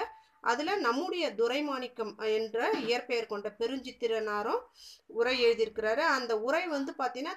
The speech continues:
தமிழகத்திற்கே ஒரு தமிழ் நூலுக்கே, தமிழுக்கே கருவூலமாக அமைந்த நூல் அப்படின்னும் போற்றப்படுது.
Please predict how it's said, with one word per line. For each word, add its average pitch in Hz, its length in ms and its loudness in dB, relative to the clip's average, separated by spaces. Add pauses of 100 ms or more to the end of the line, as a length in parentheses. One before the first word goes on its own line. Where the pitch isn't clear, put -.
தமிழகத்திற்கே 302 800 -4
ஒரு 254 600 -2
தமிழ் 269 280 -2
நூலுக்கே, 294 800 -4
தமிழுக்கே 277 560 -6
கருவூலமாக 233 960 -4 (360)
அமைந்த 226 460 0
நூல் 220 300 0
அப்படின்னும் 202 480 -2 (120)
போற்றப்படுது. 196 600 -4